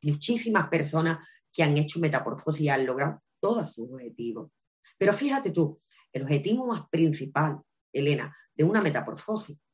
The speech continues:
es conectarse con su fuente y ser su mejor versión en todo momento, libre. Poder crear desde ti cualquier experiencia que quieras en tu camino.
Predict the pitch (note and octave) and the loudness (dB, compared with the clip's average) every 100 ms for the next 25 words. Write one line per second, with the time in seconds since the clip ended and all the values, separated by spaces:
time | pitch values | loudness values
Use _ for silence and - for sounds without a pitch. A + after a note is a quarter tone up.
0 | _ _ _ _ D#3+ D3 F#3 E3+ D3+ D#3+ | _ _ _ _ -4 -2 -2 0 0 -2
1 | D#3 D3+ D3+ D#3 D3+ D3 - F3 D#3+ D3+ | -2 -2 -2 -2 -2 -6 -2 0 0 -4
2 | D3 _ _ _ _ _ - A3 - D4 | -10 _ _ _ _ _ -6 -4 2 2
3 | D4 _ - - F#3 F3 - A#3 A3 - | 2 _ -12 -8 -6 -6 -4 -4 -2 -4
4 | D3 - G#3+ G#3 F#3+ - - D#3+ D#3 D3+ | -4 -6 -2 -2 -4 -14 -2 0 0 -2
5 | G3 F#3 F#3 E3+ - - _ _ _ _ | -6 -6 -8 -8 -10 -16 _ _ _ _
6 | _ E3 F#3+ B3 E3 - - _ _ _ | _ 0 2 0 -2 -4 -10 _ _ _
7 | _ _ _ - - - _ F3+ F3+ B3 | _ _ _ -20 -20 -20 _ 0 2 2
8 | C4 G3 F3+ F3 B3+ D4 - _ _ _ | 0 -2 -2 0 0 -2 -10 _ _ _
9 | _ _ _ _ - F3 D#3 D3 D3 E3 | _ _ _ _ -2 0 2 2 2 4
10 | F3+ C4 G#4+ - _ _ _ _ _ _ | 6 4 2 -6 _ _ _ _ _ _
11 | _ D3 D3 - C#3+ G#3+ - D#3 C#3 B2+ | _ -6 -6 -4 -4 -4 -4 -4 -2 -4
12 | C#3+ G#3+ G#3 D3 C3 D3+ E3 D3+ - - | -6 -6 -4 -6 -4 -4 -6 -8 -12 -16
13 | _ | _